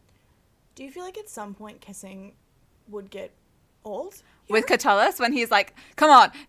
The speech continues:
Speaker 2: baby, we're gonna get to five thousand."
Speaker 1: A thousand, and then another hundred, and then another thousand, and then another hundred. <laughs>
Speaker 2: So I remember learning about this poem when I was back in first year of uni, more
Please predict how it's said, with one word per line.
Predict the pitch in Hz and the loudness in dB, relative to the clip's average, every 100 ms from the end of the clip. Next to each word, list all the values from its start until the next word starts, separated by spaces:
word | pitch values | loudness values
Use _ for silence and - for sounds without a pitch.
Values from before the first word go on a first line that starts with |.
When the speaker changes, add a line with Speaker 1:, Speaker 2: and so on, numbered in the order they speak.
| _ | _
Speaker 2:
baby, | 208 220 226 | 2 4 4
we're | 233 | 4
gonna | 254 | 4
get | 247 | 4
to | 202 | 4
five | 247 208 | 6 6
thousand." | 247 202 202 208 196 202 | 8 6 6 2 2 0
Speaker 1:
A | - | 2
thousand, | 330 254 262 294 | 2 2 -2 -4
and | 247 | -10
then | 226 | -10
another | 220 208 | -10 -12
hundred, | 233 240 226 247 269 | -12 -12 -8 -8 -8
and | 233 | -10
then | 220 | -12
another | 220 214 208 | -10 -10 -12
thousand, | 214 202 196 220 254 277 285 | -8 -8 -6 -8 -10 -12 -14
and | 233 | -14
then | 202 | -14
another | 202 208 202 | -14 -12 -12
hundred. | 233 226 220 - | -12 -10 -8 -10
<laughs> | - - - _ _ _ _ - | -16 -20 -20 _ _ _ _ -10
Speaker 2:
So | - 220 | -4 4
I | 220 240 | 4 4
remember | 262 247 240 240 135 127 - | 0 -4 -6 -6 -6 -6 -8
learning | 196 196 202 196 | -4 -2 -2 -4
about | 175 156 | -6 -6
this | - 175 | -8 -14
poem | - 175 165 | -8 -6 -6
when | 170 | -6
I | 165 | -6
was | 170 | -6
back | - 170 185 | -8 -10 -10
in | 190 | -12
first | - 165 - | -8 -8 -6
year | 175 165 | -4 -4
of | 165 | -4
uni, | 165 160 160 - - _ _ _ _ - | -8 -10 -12 -18 -20 _ _ _ _ -8
more | 285 | 0